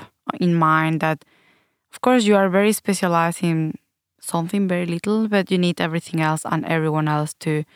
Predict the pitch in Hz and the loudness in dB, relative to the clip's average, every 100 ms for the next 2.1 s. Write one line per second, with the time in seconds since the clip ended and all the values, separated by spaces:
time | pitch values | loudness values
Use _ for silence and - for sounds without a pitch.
0 | - - _ - 170 - 165 156 160 156 | -20 -20 _ -2 -2 0 0 0 0 0
1 | 156 156 - - - _ - 160 165 165 | 0 0 -4 -20 -20 _ -2 0 0 -2
2 | 165 | -4